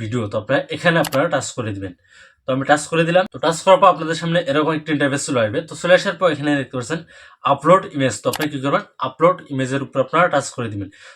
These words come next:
তো টাচ করার পর আপনি যে ছবিটা তৈরি করলেন, তো সেই ছবিটাকে এখানে কিন্তু, এ, আপলোড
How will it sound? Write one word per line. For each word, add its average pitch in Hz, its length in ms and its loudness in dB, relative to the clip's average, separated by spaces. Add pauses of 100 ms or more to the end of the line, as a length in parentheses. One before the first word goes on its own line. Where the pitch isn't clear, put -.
(100)
তো - 60 -12
টাচ 165 280 2
করার 190 220 8
পর 190 80 8 (100)
আপনি 160 160 -6 (140)
যে 160 100 4 (120)
ছবিটা 147 320 0 (140)
তৈরি 143 300 2
করলেন, 131 220 -2 (360)
তো - 80 -10
সেই 196 260 2 (120)
ছবিটাকে 156 580 0
এখানে 139 240 -4
কিন্তু, 135 200 -8 (380)
এ, 117 140 -4 (200)
আপলোড 175 280 0